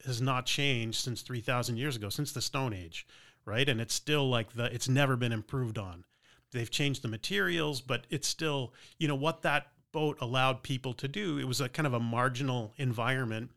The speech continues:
and it made the hunters more mobile.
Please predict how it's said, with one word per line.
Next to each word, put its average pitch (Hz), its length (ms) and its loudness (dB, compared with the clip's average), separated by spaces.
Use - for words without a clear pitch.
and 127 120 4
it 131 60 -2
made 139 260 2
the 123 60 0
hunters 139 380 2
more 139 180 2
mobile. 127 460 0